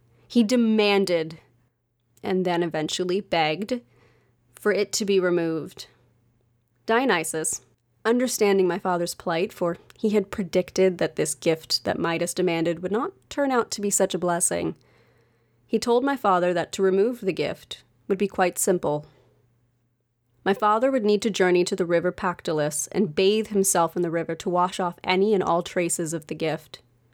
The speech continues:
I'm told he carried me all the way to Sardis and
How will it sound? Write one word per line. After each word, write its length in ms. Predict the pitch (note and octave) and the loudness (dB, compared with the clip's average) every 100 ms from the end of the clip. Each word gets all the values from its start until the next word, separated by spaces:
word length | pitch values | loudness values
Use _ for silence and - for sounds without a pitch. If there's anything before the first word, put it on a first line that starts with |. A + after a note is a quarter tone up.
| _ _ _ _ _ _ _ _ _ _ _ - | _ _ _ _ _ _ _ _ _ _ _ 0
I'm 160 | G#3 | 0
told 340 | G3+ G#3 G#3 G#3 | 2 2 2 2
he 100 | G3 | -4
carried 520 | - G3 F#3+ F3+ - | -2 2 2 2 -2
me 240 | D#3+ D#3 - | -2 -2 -2
all 180 | F3+ F3 | 2 2
the 100 | F3 | 2
way 140 | E3 | 0
to 80 | E3 | -2
Sardis 560 | - E3+ D#3+ D#3 D#3+ - | -2 -2 0 -2 -4 -4
and 200 | E3 | -4